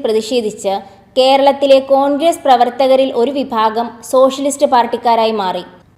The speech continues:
ആയിരത്തി തൊള്ളായിരത്തി മുപ്പത്തൊമ്പതിൽ കോൺഗ്രസ് സോഷ്യലിസ്റ്റ് പാർട്ടി കമ്മ്യൂണിസ്റ്റ് പാർട്ടിയായി രൂപപ്പെട്ടു. ഇ എം എസ്, എ കെ ഗോപാലൻ, പി കൃഷ്ണപിള്ള എന്നിവരായിരുന്നു പ്രമുഖ കമ്മ്യൂണിസ്റ്റ് നേതാക്കൾ. ഇവർ കർഷകരെയും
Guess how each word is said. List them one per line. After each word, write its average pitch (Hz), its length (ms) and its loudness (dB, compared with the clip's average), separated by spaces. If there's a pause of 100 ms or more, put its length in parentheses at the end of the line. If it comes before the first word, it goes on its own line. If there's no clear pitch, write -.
ആയിരത്തി 302 520 2
തൊള്ളായിരത്തി 311 500 6
മുപ്പത്തൊമ്പതിൽ 233 720 0 (360)
കോൺഗ്രസ് 294 580 2
സോഷ്യലിസ്റ്റ് 262 560 0
പാർട്ടി 220 340 0 (220)
കമ്മ്യൂണിസ്റ്റ് 311 640 -2
പാർട്ടിയായി 233 640 0
രൂപപ്പെട്ടു. 214 480 -4 (580)
ഇ 254 140 -6 (140)
എം 214 60 -8 (100)
എസ്, - 160 -8 (360)
എ - 20 6 (100)
കെ 330 100 0 (100)
ഗോപാലൻ, 208 520 2 (320)
പി 320 100 -2 (120)
കൃഷ്ണപിള്ള 269 500 -2 (160)
എന്നിവരായിരുന്നു 226 680 0 (140)
പ്രമുഖ 247 480 0
കമ്മ്യൂണിസ്റ്റ് 240 580 -6
നേതാക്കൾ. 202 440 -2 (460)
ഇവർ 285 220 2 (100)
കർഷകരെയും 262 600 2